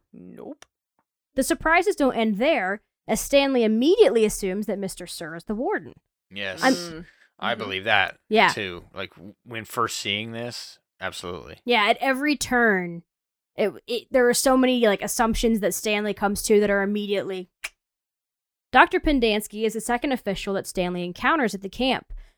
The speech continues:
Speaker 2: a faux doctor that refuses to acknowledge the kids by their chosen nicknames. Pendanski was played by Tim Blake Nelson, a versatile actor and director.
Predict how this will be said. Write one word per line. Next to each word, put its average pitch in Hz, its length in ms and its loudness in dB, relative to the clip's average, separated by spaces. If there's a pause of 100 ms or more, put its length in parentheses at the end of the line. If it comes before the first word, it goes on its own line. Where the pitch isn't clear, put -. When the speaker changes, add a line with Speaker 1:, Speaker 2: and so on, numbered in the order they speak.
Speaker 2:
a - 80 -2
faux 262 300 4
doctor 202 420 2
that 196 140 0
refuses 339 560 2
to 339 180 2
acknowledge 214 440 0
the 208 100 -4
kids 190 300 -4
by 196 160 -2
their 226 120 -2
chosen 185 380 -4
nicknames. 165 640 -4 (600)
Pendanski 240 560 0
was 202 140 0
played 214 320 -2
by 185 140 -2
Tim 220 280 -4
Blake 190 260 -6
Nelson, 311 420 -2 (180)
a - 80 -8
versatile 214 540 -2
actor - 360 -4
and 175 120 -8
director. 180 480 -10